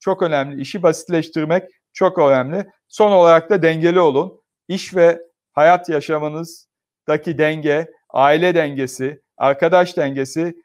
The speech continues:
gerçekten önemli. Dönem dönem bunlar bozulabilir ama bunu bir kontinüum içinde dengeli götürmek, e, dönüşümsel bir liderin başarısına en önemli, e, katkı yapacak, e, ögelerden.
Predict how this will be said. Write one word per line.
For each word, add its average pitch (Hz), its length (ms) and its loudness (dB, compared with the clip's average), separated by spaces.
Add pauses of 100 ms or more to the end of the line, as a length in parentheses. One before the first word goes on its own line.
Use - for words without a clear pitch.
(160)
gerçekten 160 540 0
önemli. 143 540 -2 (240)
Dönem 180 280 0
dönem 185 280 0
bunlar 180 300 2
bozulabilir 170 560 0
ama 156 360 -2
bunu 165 340 -4 (140)
bir 160 140 -4
kontinüum 160 540 -6
içinde 143 580 -4
dengeli 151 460 -2
götürmek, 147 540 -4 (360)
e, - 60 -6 (680)
dönüşümsel 143 680 -2
bir 147 60 -4
liderin 143 440 -2
başarısına 135 680 -2 (360)
en 156 220 0
önemli, 135 540 -2 (400)
e, 127 400 0 (140)
katkı 139 320 -2
yapacak, 131 600 -2 (560)
e, - 40 -10
ögelerden. 120 960 0